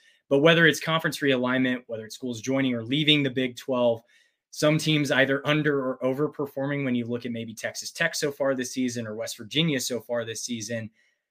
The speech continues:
How would you describe the theme for the Big Twelve so far through four weeks of the football season?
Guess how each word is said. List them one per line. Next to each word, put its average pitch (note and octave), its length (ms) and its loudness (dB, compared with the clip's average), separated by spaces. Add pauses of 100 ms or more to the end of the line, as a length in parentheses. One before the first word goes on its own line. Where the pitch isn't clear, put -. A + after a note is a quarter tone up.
(220)
How - 220 2
would A#3+ 220 4
you G3+ 120 6
describe C3+ 760 2 (180)
the A2+ 120 -8
theme G2 440 -6 (200)
for C3+ 100 -4
the B2 100 -2
Big A#2+ 240 -4
Twelve A#2 300 0
so A#2+ 160 -4
far A2+ 300 0
through A2 200 -8
four A#2+ 280 -2
weeks G#2+ 300 -6
of G#2 80 -8
the G2 80 -10
football F2+ 380 -12
season? F#2 380 -14